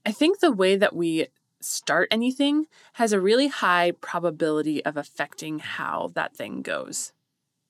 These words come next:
Like, if we start off our marriages with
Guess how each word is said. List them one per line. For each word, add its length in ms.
Like, 200
if 160
we 320
start 320
off 120
our 100
marriages 760
with 220